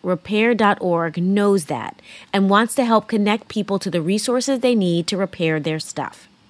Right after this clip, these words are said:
Repair dot org is building a national directory of local repair shops that fix all kinds of goods, from jewelry to appliances to bicycles to old medical devices.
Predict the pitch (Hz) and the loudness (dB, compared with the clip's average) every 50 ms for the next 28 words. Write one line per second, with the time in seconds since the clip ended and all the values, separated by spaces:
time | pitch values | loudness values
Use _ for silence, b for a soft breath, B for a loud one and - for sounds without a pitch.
0 | _ _ _ _ b b b b b b b b b b b b 190 - 214 247 | _ _ _ _ b b b b b b b b b b b b -2 0 2 4
1 | 254 277 269 285 247 - - 190 185 185 185 165 175 147 151 160 190 202 214 247 | 4 6 6 4 4 4 2 2 2 2 2 0 -2 -2 -2 0 2 2 2 2
2 | 220 196 175 165 170 175 190 - - 240 254 226 240 214 214 196 190 - - 175 | 2 2 2 2 2 2 2 0 -2 -2 -2 0 0 0 0 0 -2 -2 -4 -2
3 | 165 160 147 143 160 160 185 214 - 220 233 220 247 233 - 226 220 208 208 196 | -2 -2 -2 -2 0 0 0 0 0 0 0 0 0 -2 -2 -4 -2 -2 -2 -2
4 | - 180 156 139 - - - - B B B B B B - 196 - - 220 190 | -2 -2 -2 -2 -4 -6 -12 -20 B B B B B B -2 -2 0 0 0 -2
5 | - - - - - - 214 226 233 233 233 233 - 233 220 208 214 190 214 185 | -2 -4 -12 -8 -2 2 4 4 6 4 4 2 0 -2 0 0 0 0 -2 -2
6 | 165 - 180 160 131 95 101 - - - B B B B B B 220 196 196 170 | -2 -2 -2 -2 -2 -4 -8 -12 -14 -18 B B B B B B 0 2 2 2
7 | - 202 220 233 233 240 254 262 269 262 - - 208 180 165 - - - 220 226 | 4 4 6 6 6 4 2 0 0 -2 -2 0 2 2 0 0 -4 -4 -2 0
8 | 247 254 254 240 - 262 254 254 233 - - 147 131 - 185 226 240 - 262 - | 0 0 0 -2 0 0 0 0 0 -2 -6 -4 0 2 2 2 2 0 -4 -4
9 | 254 254 254 240 - - B B B B B - - - 247 254 262 202 196 202 | -2 -2 -2 -2 -6 -10 B B B B B -6 0 4 4 6 6 4 4 4
10 | 208 202 196 - 170 143 156 135 147 123 127 - - - - - - - | 4 2 2 0 -2 -4 -4 -4 -6 -6 -8 -8 -10 -12 -14 -14 -16 -20